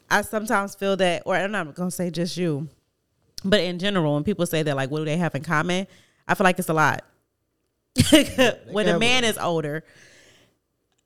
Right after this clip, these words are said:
Speaker 2: I mean, <coughs> just in general, they can have a lot of shit in common. They might like the same T V shows or something. They might like the same, <laughs> like, it's just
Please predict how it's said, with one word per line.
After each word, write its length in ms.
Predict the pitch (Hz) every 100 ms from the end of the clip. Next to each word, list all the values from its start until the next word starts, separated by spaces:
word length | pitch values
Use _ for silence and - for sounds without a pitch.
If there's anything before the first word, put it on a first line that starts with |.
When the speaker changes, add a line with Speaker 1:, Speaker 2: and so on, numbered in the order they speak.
| _ -
Speaker 2:
I 60 | 101
mean, 220 | 127 127
<coughs> 500 | - 605 539 311 113
just 200 | 120 135
in 80 | 113
general, 200 | 143 170
they 100 | 120
can 120 | 113
have 100 | 113
a 60 | 101
lot 160 | 107
of 80 | 101
shit 140 | 110
in 80 | 101
common. 320 | 110 101 87 - _ _ _ _ _ _ _ _ - - - - _
They 120 | 117
might 180 | 135 143
like 180 | 135 135
the 80 | 113
same 340 | 139 156 147
T 160 | 131 165
V 160 | 170
shows 300 | 160 117 113 110
or 40 |
something. 220 | 120 113
They 100 | 117
might 220 | 131 135 143
like 180 | 139
the 100 | -
same, 240 | 110 - 143
<laughs> 60 | 170
like, 200 | 131 135
it's 260 | 120 165
just 240 | 175 185